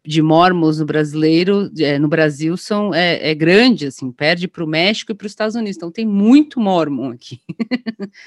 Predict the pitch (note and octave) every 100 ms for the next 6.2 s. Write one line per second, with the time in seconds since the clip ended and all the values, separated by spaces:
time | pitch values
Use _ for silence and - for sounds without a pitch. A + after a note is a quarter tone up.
0 | - - - _ - E3+ F#3 E3+ F3 -
1 | - - F3+ - F3 F3+ A#3 B3 B3 B3
2 | _ _ _ _ _ _ _ D#3 - F#3+
3 | F3 D3 C#3 F3+ G3 E3 D#3 D3 C#3 C#3
4 | D3 F3 F#3 F3+ _ _ _ _ _ -
5 | D#3+ D#3+ E3 D#3+ D3+ D#3+ D#3+ D#3 D#3 D#3+
6 | E3 D#3+